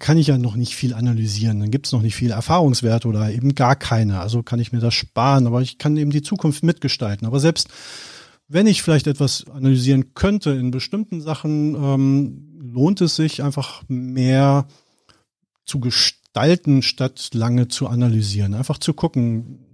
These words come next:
Experimente zu machen, äh, also Hypothesen aufzustellen, Experimente zu machen, Daten zu sammeln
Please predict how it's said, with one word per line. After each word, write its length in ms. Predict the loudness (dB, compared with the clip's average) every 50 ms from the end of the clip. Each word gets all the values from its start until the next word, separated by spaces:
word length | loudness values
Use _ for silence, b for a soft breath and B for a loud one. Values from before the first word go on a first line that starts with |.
| _ _ -20 -20 -20 -20 -20 -20 -20 -18 -14 -12
Experimente 680 | -10 -8 -4 -2 0 2 4 6 6 4 4 2 0 -4
zu 160 | -4 -2 -2
machen, 440 | -2 -2 -2 -2 -2 -2 -2 -2 -2
äh, 40 |
also 280 | -2 -2 -2 0 2 2
Hypothesen 520 | 2 4 2 0 0 2 2 2 2 2
aufzustellen, 480 | 0 -2 -2 -4 -4 -6 -4 -2 -2 -2
Experimente 580 | -2 -4 -6 -2 0 2 4 4 4 2 0 0
zu 120 | 0 0
machen, 340 | 2 2 2 0 0 -2 0
Daten 320 | 0 -2 0 0 0 0 0
zu 120 | 0 0
sammeln 380 | 0 2 4 4 4 4 2 0